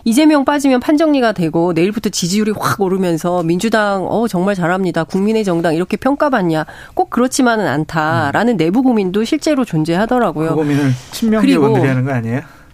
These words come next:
Speaker 1: 아니, 친명이든 비명이든 다 똑같이 그런 고민들은 하고 있어요. 그래서 방법론에 대해서 다양한 고민들이 있고, 여기에 대해서는 집단적인 어떤 집단지성이 모여야 된다, 또 토론이 필요하다, 이제 이런 얘기를 하고 있고,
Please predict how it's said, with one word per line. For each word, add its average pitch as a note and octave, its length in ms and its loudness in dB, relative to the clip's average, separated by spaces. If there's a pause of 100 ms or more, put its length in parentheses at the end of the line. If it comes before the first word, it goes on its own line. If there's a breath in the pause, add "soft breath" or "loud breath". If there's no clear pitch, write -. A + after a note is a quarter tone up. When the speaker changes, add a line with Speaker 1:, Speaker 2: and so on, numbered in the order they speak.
(160)
Speaker 1:
아니, F#3+ 200 -2
친명이든 F4+ 540 0
비명이든 G#3 480 0
다 D3 100 -6
똑같이 - 400 -2
그런 G3 220 0
고민들은 D#3+ 440 0
하고 D#4 280 0
있어요. D#3+ 340 -2
그래서 D#3+ 240 -4
방법론에 C#4+ 680 2
대해서 G3 320 -2
다양한 F#3 420 0
고민들이 E3+ 460 0
있고, F#3 400 -2
여기에 G3 260 0
대해서는 A3+ 400 0
집단적인 F#3+ 840 -2
어떤 D#3+ 260 -4
집단지성이 G3+ 600 -2
모여야 F#3+ 400 0
된다, D3+ 640 -2
또 D3+ 120 -4
토론이 D#4+ 320 2
필요하다, C4 440 -2
이제 D#3+ 300 -2 (340 loud breath)
이런 G3 240 2
얘기를 E3 260 0
하고 A#3 220 -2
있고, E3+ 460 -4